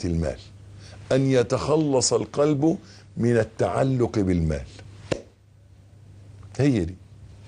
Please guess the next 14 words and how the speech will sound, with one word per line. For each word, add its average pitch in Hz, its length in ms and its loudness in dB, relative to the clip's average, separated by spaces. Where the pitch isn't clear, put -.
ما 113 120 4
يتعلقش 113 680 0
القلب 135 460 0
بالفلوس. 101 720 -2
واحنا 131 180 4
زي 143 120 2
ما 165 60 2
قلنا 165 140 2
كده، 131 300 2
كون 240 300 4
ان 160 280 2
الانسان 123 920 0
يحب 139 440 0
الفلوس 127 640 0